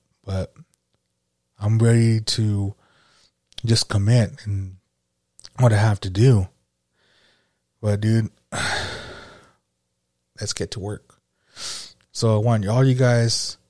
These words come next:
right now, like, whatever you guys are doing, keep doing it. If you have the idea, keep working at it.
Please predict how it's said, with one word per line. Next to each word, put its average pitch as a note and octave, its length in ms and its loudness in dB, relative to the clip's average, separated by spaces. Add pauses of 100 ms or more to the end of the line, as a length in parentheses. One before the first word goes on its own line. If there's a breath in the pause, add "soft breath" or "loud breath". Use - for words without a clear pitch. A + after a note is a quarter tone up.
(560)
right A2 160 0
now, G#2 280 0
like, G2+ 440 -6
whatever G#2 260 0
you G#2 100 0
guys G#2 180 0
are G#2 40 0
doing, G#2 340 0
keep G#2 260 -6
doing G#2 240 2
it. G2+ 160 -2 (580 loud breath)
If - 140 -12
you G2+ 60 0
have G#2 140 0
the G#2 100 -2
idea, A2 680 0 (340)
keep A2 200 -4
working G#2 320 -2
at G2 160 0
it. G2+ 180 -4